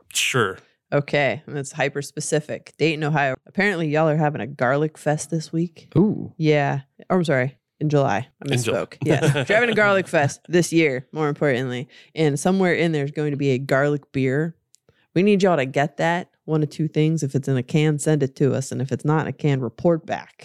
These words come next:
Speaker 1: <laughs>
Speaker 2: Other things that seem normal.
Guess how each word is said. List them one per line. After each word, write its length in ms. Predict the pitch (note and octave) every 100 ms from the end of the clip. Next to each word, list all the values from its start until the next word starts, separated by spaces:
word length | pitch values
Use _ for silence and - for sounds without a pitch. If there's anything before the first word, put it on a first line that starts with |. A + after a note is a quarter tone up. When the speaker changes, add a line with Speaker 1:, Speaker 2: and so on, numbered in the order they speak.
| C3
Speaker 1:
<laughs> 760 | D3 D3+ D3 C3 C#3+ - - - - - - - - _ _ _ _ _ - -
Speaker 2:
Other 200 | E3 F#3+
things 300 | F#3+ F#3 F#3
that 100 | F3+
seem 400 | - F3+ F3 E3+
normal. 480 | E3+ C#3+ B2 C#3+